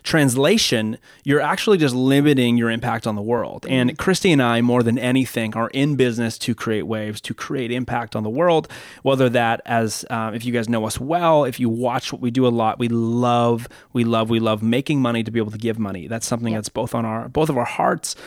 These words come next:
Speaker 1: Um, it's on the heart of the communities we run, the, the Creative Rise communities
Speaker 2: Yeah.
Speaker 1: we
Speaker 2: It's
Speaker 1: run
Speaker 2: why
Speaker 1: that
Speaker 2: we do
Speaker 1: people
Speaker 2: what
Speaker 1: are
Speaker 2: we
Speaker 1: in.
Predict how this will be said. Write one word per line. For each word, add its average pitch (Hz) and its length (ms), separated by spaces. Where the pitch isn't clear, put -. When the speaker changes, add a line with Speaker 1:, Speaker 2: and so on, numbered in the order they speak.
Speaker 1:
Um, 113 260
it's - 160
on 120 100
the 117 60
heart 135 240
of 117 80
the 117 80
communities 131 560
we 127 80
run, 131 320
the, 117 80
the 117 180
Creative 123 320
Rise 113 200
communities 123 500
Speaker 2:
Yeah. 127 60
Speaker 1:
we 139 80
Speaker 2:
It's 135 40
Speaker 1:
run - 140
Speaker 2:
why - 60
Speaker 1:
that 196 80
Speaker 2:
we 202 60
do 190 80
Speaker 1:
people 143 160
Speaker 2:
what 139 120
Speaker 1:
are - 20
Speaker 2:
we 139 40
Speaker 1:
in. - 80